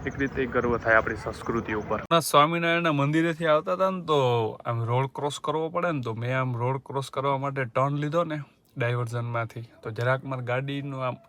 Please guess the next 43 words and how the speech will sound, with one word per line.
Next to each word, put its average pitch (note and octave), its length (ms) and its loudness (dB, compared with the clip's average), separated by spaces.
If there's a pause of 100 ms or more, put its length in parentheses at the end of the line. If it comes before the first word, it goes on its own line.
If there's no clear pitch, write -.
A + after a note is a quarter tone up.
આગળ B2 260 6
જરાક A2+ 300 -2
નીકળી G#2+ 380 -6
ગઈ. G#2 140 -10
તો G2+ 120 -12
આ A#2 100 -2
બાજુથી C3+ 340 -2
એક B2+ 80 -6
Mercedes-વાળો C3+ 840 -2
ભાઈ C3+ 160 6
આવતો D3 280 2
હતો D#3 200 -2
ને, C3+ 100 -4
એની C3 220 -4
થોડીક D3+ 420 -2
ઓલી D#3+ 160 0
સાઈડ D3+ 280 0
લઈને F3 460 2
હવે C3+ 220 0
આમ C3+ 140 0
ધીરી C#3+ 220 2
પાડીને D3+ 360 -2
મારે C3 200 -2
સામું B2 260 -2
આમ A2+ 100 -2
જોતો A2+ 360 -2
જાય. - 240 -12 (440)
તો B2+ 80 -6
ઈ B2 60 -2
જોતો D3+ 240 2
હતો E3+ 160 2
ને, C#3+ 140 0
મેં C3 340 0
આમ A#2 140 -2
જોઈ A2+ 120 -2
રાખ્યું. G#2+ 400 -4
મેં G#2+ 100 -8
કીધું, A2 120 -6
"ના, A#2 140 -2
કંઈ A2+ 160 -6
બોલે, B2+ 500 -2
કંઈ A#2 120 -6
બોલે," B2 380 -2